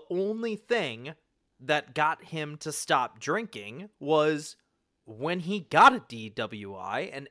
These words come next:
ended up in jail or it, or a D U I, whatever it was, right?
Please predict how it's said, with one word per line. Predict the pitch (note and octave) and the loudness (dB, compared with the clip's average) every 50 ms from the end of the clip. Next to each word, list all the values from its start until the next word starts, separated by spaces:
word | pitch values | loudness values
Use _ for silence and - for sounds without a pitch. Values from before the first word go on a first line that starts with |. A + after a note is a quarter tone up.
| _ | _
ended | - C#3 F3 A3 C4 A#3 D3+ D3+ | -8 -6 -6 -4 -2 0 2 4
up | D#3 F3 - - | 2 2 2 -2
in | B2+ C3+ C3+ B2+ A#2 | -6 -8 -8 -8 -10
jail | G2 G#2 G#2+ G2 G2 G2 G2 G#2+ A2+ - - | -10 -12 -10 -10 -10 -8 -8 -10 -10 -12 -12
or | - C3 | -12 -14
it, | B2 - - C3+ B2+ _ _ - | -12 -10 -12 -12 -14 _ _ -4
or | D3 C#3 C3 | -2 0 0
a | B2 | 0
D | A#2 - B2+ A#2 | -2 -6 -10 -10
U | G#2+ G#2 G2+ G2 G2 | -10 -10 -10 -10 -8
I, | F#2+ G2 G2 | -8 -8 -8
whatever | G2 A#2+ D3+ E3 D#3 C3 A2+ G#2 | -4 -2 0 0 2 0 -2 -6
it | F#2+ | -8
was, | G2+ G2 F#2 F#2 F#2 - - | -10 -12 -12 -12 -14 -8 -4
right? | C#3+ C#3 C3+ | -2 -2 -2